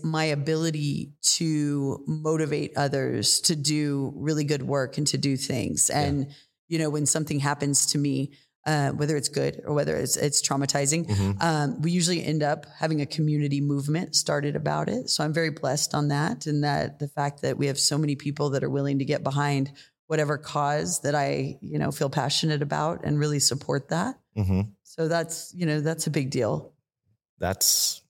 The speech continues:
Speaker 2: the biggest deal, in
Speaker 1: Yeah.
Speaker 2: my opinion. Um,
Speaker 1: It, it is. You know, anybody can sell hamburgers. Anybody
Speaker 2: Yeah.
Speaker 1: can sell hamburgers and beer. Anybody can run a restaurant or run a catering company and, you know,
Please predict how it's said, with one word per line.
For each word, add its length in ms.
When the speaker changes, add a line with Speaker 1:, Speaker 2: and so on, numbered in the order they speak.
Speaker 2:
the 120
biggest 340
deal, 320
in 60
Speaker 1:
Yeah. 80
Speaker 2:
my 100
opinion. 580
Um, 460
Speaker 1:
It, 180
it 80
is. 240
You 60
know, 80
anybody 280
can 120
sell 200
hamburgers. 540
Anybody 260
Speaker 2:
Yeah. 40
Speaker 1:
can 80
sell 140
hamburgers 400
and 80
beer. 180
Anybody 380
can 240
run 200
a 60
restaurant 440
or 60
run 100
a 60
catering 420
company 500
and, 200
you 160
know, 180